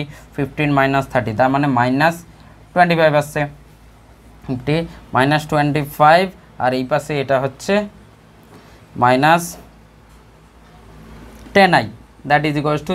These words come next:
zero। So I is minus two point five by, এ, minus two point five ampere, মানে আমি এই দিকে নিয়েছি, কারেন্ট কী হবে, এই দিকে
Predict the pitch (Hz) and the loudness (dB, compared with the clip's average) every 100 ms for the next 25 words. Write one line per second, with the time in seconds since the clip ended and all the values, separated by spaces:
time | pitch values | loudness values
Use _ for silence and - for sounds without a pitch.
0 | 170 139 107 - - - - 151 143 160 | -4 -4 -6 -12 -20 -20 -8 2 4 6
1 | 185 180 131 131 127 - 131 135 151 170 | 4 -2 -4 -4 -6 -8 -4 -4 -2 -4
2 | 170 170 170 170 165 160 156 165 156 123 | -4 -8 -6 0 0 0 0 2 2 2
3 | 117 131 135 143 - - 156 117 127 143 | 0 0 0 -4 -10 -4 -2 -2 -2 -2
4 | 151 - 147 147 151 143 139 127 113 104 | -4 -6 -6 -4 -2 -2 -2 -2 -4 -6
5 | 104 - - 160 160 156 160 160 156 165 | -8 -12 -6 -2 2 2 2 0 0 0
6 | 165 160 165 170 175 165 147 151 151 156 | 0 0 -2 -4 -6 -2 0 0 -2 -2
7 | 131 127 123 120 | -2 -2 -4 -4